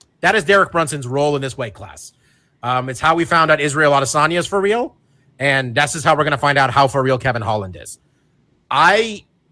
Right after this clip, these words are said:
I got Kevin Holland. I'm, I'm, I'm, at this point, I'm just picking every fucking hype train that exists,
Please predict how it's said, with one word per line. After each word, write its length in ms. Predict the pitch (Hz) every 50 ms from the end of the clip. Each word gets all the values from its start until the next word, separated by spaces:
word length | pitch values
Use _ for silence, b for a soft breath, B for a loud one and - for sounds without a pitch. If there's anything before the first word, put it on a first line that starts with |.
| _ _ _ _ _ _ _ _ _ _ _ _ _ _
I 160 | - 156 175 175
got 180 | 170 151 131
Kevin 240 | - 147 135 120 110
Holland. 380 | 117 120 117 107 104 101 - - -
I'm, 180 | 143 156 165 160
I'm, 200 | 151 156 165 156 151
I'm, 280 | 156 165 165 170 - -
at 160 | 165 175 165
this 160 | 240 247 -
point, 220 | - 214 208 165 160
I'm 80 | 165
just 160 | 165 143 - -
picking 240 | 170 151 147 135
every 140 | 135 127 131
fucking 280 | 120 - 139 135 139 120
hype 220 | 113 127 123 -
train 220 | - - 135 120 110
that 100 | 98 98
exists, 480 | 90 85 87 69 - - - - -